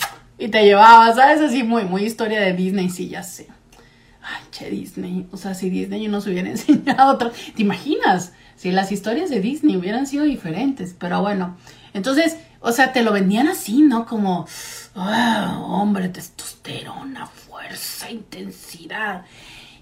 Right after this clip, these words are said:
Y ahora, eh, es que ese tipo de cosas las podemos vivir como incluso, eh,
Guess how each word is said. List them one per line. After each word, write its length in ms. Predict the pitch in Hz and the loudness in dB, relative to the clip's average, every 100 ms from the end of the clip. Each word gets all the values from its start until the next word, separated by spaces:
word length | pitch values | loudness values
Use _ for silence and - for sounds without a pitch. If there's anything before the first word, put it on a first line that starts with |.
| _ | _
Y 200 | 254 269 | -2 4
ahora, 840 | 254 226 214 262 302 262 285 453 - - _ _ _ _ _ - | 8 8 8 6 6 6 4 0 -4 -16 _ _ _ _ _ 0
eh, 180 | 233 233 | 4 4
es 260 | 240 233 - | 6 4 4
que 160 | 294 | -2
ese 160 | 311 349 | -2 -2
tipo 260 | - 320 359 | -4 0 2
de 140 | 240 | 2
cosas 260 | 233 233 311 | 0 -2 -2
las 140 | 311 | -2
podemos 380 | - 196 240 285 | -4 -6 -4 -4
vivir 320 | 220 190 208 | -2 -2 -4
como 180 | 277 269 | -4 -4
incluso, 720 | 180 180 185 247 269 277 - | -4 -6 -6 -2 -2 -2 -6
eh, 400 | 190 175 156 - | -12 -10 -12 -16